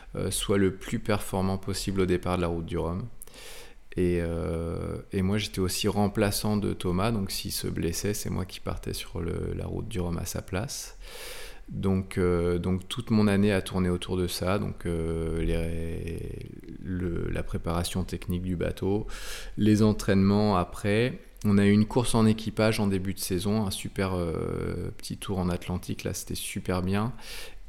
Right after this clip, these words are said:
Et, euh, et après, euh, renavigation, euh, en équipage plus réduit pour, euh, pour préparer, euh,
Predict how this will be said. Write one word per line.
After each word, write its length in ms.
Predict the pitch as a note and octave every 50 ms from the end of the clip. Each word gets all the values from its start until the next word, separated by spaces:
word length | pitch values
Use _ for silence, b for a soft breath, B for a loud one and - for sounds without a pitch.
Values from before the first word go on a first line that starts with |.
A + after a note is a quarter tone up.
| -
Et, 300 | - F#2 F#2+ F#2+ F#2 F#2
euh, 380 | F2+ F2 F2 F2 F2 F2 F2 F2+ - - -
et 140 | F#2 F#2
après, 340 | F2+ F2 E2+ - - - G#2
euh, 560 | G2+ G#2 G#2+ G2 F#2 F2+ E2+ E2+ E2+ E2+ E2 E2
renavigation, 880 | F2 F2 F#2+ G2 G2 F#2+ F#2 F2+ E2+ F2 F#2+ F2+ F2 F2+ - - - F#2+ F#2+ G2 F#2+ F#2 F2+
euh, 60 | E2+
en 180 | E2+ E2+ E2+
équipage 420 | E2+ E2+ - - - F2+ F2+ F2 -
plus 180 | - - G2
réduit 400 | F2+ F#2 F2 E2+ E2+ F2 F#2+ G2
pour, 280 | - - - F#2 F2+ E2+
euh, 80 | E2+ E2
pour 180 | - F2+ E2+
préparer, 600 | - - - F2+ - - E2+ E2 F2 F2+ F2+ F2+ F2+
euh, 400 | F2 E2+ E2+ E2 E2 E2 E2+